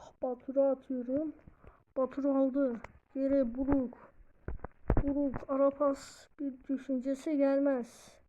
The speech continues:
Gelmez. Evet. Geldi.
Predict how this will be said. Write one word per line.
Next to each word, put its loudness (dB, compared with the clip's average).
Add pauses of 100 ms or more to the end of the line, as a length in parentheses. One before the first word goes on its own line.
(460)
Gelmez. -8 (1000)
Evet. -8 (4000)
Geldi. -6